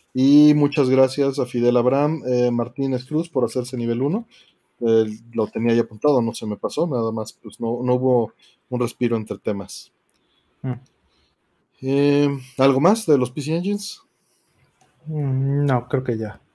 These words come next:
Speaker 2: Está muy claro que
Speaker 1: Sí.
Speaker 2: de qué se
Speaker 1: Y,
Speaker 2: trata.
Speaker 1: eh, nos dice Jesús Jiménez, muchas gracias, Jesús. ¿Qué les pareció Mega Man X siete? Compré la Legacy y dije, "Nel, no lo jugué, no lo he jugado".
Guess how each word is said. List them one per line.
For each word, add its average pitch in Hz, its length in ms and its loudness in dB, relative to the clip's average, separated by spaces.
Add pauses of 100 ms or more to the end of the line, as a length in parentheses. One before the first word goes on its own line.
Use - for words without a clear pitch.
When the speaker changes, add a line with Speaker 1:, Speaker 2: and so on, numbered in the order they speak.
(260)
Speaker 2:
Está 123 180 0
muy 127 160 0
claro 110 340 -4
que 107 140 -14 (1080)
Speaker 1:
Sí. - 220 -20 (720)
Speaker 2:
de 131 140 -2
qué - 120 -2
se 262 140 -8
Speaker 1:
Y, 277 200 -2
Speaker 2:
trata. - 200 -14 (760)
Speaker 1:
eh, 143 500 0
nos 131 140 -2
dice 143 240 -6
Jesús 127 280 -8
Jiménez, 120 440 -2
muchas 127 240 -6
gracias, 113 260 -6
Jesús. 139 340 -8 (260)
¿Qué 165 100 2
les 185 120 4
pareció 151 560 0
Mega 123 260 2
Man 135 220 0
X 127 280 -8
siete? 113 380 -4 (240)
Compré 127 340 0
la 139 140 4
Legacy 147 560 -2 (100)
y 120 120 -4
dije, 120 420 -4
"Nel, 110 340 -4
no 123 180 -2
lo 127 100 0
jugué, 107 280 -6 (120)
no 131 120 0
lo 147 80 2
he 147 40 0
jugado". 107 280 -2